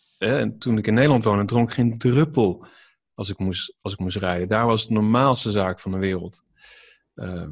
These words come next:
en ik heb toen, eh, een paar weken echt gespendeerd aan de, aan de noordkust van Curaçao om, om, om na te denken over mijn leven. En, eh, eh, ik heb daar gesproken met, met wat mensen. En, eh,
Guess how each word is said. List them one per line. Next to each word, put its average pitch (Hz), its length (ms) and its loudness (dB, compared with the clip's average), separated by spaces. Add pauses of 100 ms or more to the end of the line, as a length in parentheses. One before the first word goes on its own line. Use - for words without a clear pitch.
(960)
en 113 100 0
ik 107 80 0
heb 117 120 0
toen, 123 440 2
eh, 104 80 4
een 110 180 -2
paar 135 220 2
weken 120 440 2
echt - 180 -4
gespendeerd 123 560 2
aan 107 160 2
de, 104 100 -2
aan 110 160 -2
de 101 60 -2
noordkust 139 520 2
van 113 200 -2
Curaçao 110 560 0 (140)
om, 98 240 -2
om, 95 460 -4
om 98 180 -4
na 110 180 2
te 113 120 -2
denken 101 280 -2
over 98 160 -4
mijn 98 120 0
leven. 120 440 0
En, 101 260 -4 (600)
eh, 92 580 -4
eh, 90 60 -10 (1000)
ik - 220 -20
heb - 200 -10
daar - 100 -10
gesproken 117 560 0
met, 107 300 0 (180)
met - 140 -10
wat - 140 -6
mensen. 107 520 -2
En, 101 340 -6
eh, 101 380 -10